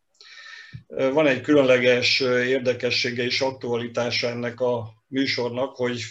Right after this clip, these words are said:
én böngészve azután, hogy te milyen tevékenységet, ö, végzel, rájöttem, hogy az én kedves munkatársam, kollégám, a Weber Laci is szerepet vállal a kábítószer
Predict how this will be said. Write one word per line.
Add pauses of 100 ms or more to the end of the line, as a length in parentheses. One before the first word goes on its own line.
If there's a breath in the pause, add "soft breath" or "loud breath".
(220)
én
böngészve
azután,
hogy (160)
te
milyen
tevékenységet, (200)
ö, (120)
végzel, (800 loud breath)
rájöttem,
hogy
az
én
kedves
munkatársam,
kollégám, (360 loud breath)
a
Weber
Laci
is
szerepet
vállal
a
kábítószer